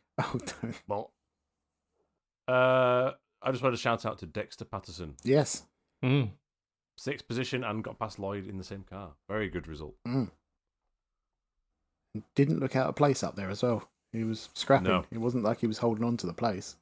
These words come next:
Speaker 1: He was, uh, in there on
Speaker 2: Could, I
Speaker 1: merit.
Speaker 2: think he could have got Collard at the end as well, right?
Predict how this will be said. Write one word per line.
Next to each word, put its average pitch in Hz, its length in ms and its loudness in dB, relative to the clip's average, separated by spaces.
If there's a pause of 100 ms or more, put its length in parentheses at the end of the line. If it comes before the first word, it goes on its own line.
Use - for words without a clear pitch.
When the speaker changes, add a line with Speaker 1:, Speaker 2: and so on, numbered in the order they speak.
Speaker 1:
He 120 140 -6
was, 110 240 -4
uh, 104 160 -4 (1040)
in 123 140 0
there 110 140 2
on 110 80 2
Speaker 2:
Could, 110 100 4
I 123 40 2
Speaker 1:
merit. 143 140 2
Speaker 2:
think 196 140 0
he 214 80 -2
could 165 140 2
have 113 80 0
got 120 280 -2
Collard 151 360 8
at 90 80 -4
the 107 100 0
end 135 160 0
as 90 100 -2
well, 127 160 0
right? 85 180 -2